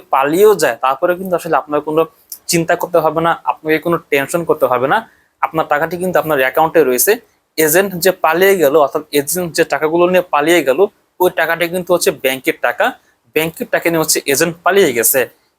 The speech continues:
এখন ব্যাংক কিভাবে ওই টাকাটি তার কাছ থেকে উদ্ধার করবে, সেটি হচ্ছে সম্পূর্ণটা ব্যাংকের ব্যাপার।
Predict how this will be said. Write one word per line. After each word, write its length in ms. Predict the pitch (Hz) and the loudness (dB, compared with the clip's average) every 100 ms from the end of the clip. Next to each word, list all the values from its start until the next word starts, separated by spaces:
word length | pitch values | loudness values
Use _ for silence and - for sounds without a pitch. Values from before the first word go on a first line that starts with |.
| - | -8
এখন 200 | - 175 135 | -2 -2 -2
ব্যাংক 200 | 147 180 196 | -2 -2 -4
কিভাবে 300 | 208 208 202 202 - | -2 0 2 2 2
ওই 80 | 202 180 | 2 2
টাকাটি 300 | 160 156 180 - | -2 -2 -2 0
তার 120 | 151 151 | -2 -2
কাছ 80 | 160 | -4
থেকে 120 | - 170 147 | -4 -4 -4
উদ্ধার 220 | 139 160 151 | 0 0 0
করবে, 160 | 151 190 | -2 -4
সেটি 140 | 165 170 | -2 0
হচ্ছে 200 | 170 - - | 2 0 -2
সম্পূর্ণটা 380 | 139 165 160 160 | -2 -4 -4 -4
ব্যাংকের 320 | 139 139 - 135 | -2 -4 -4 -2
ব্যাপার। 220 | 127 208 | 0 0